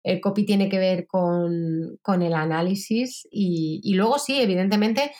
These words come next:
pues el ritmo de las frases, el número de palabras que pones, el tipo de palabras que seleccionas, que eliges,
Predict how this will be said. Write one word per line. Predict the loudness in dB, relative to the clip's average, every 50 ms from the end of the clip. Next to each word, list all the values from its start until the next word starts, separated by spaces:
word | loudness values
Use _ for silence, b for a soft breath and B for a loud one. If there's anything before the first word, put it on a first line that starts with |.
| B B B B B B _
pues | -2 -2 -2 -2 -4 -8 -14 -14 -10 -4
el | -2 -2 0 0
ritmo | 0 2 2 2 4 4 4
de | 4 4
las | 4 2 0 0
frases, | 0 0 0 0 0 -2 -2 -2 -2 -2
el | -2 0
número | 0 2 2 2 2
de | 0 0
palabras | 0 0 0 2 0 0 -2 -2
que | -4 -4
pones, | -2 -2 -2 0 0 0 0 0 0 0 -2 -2 -4
el | -6 -4 -2
tipo | -2 0 0 0 0 0
de | 0 -2 -2
palabras | 0 2 2 4 4 2 2 0 0
que | 0 2 2 2 2 2 2 0
seleccionas, | 0 0 0 0 0 0 -2 0 0 2 4 4 2 0 0 0
que | 0 2
eliges, | 2 2 2 2 2 2 2 2 2 2 0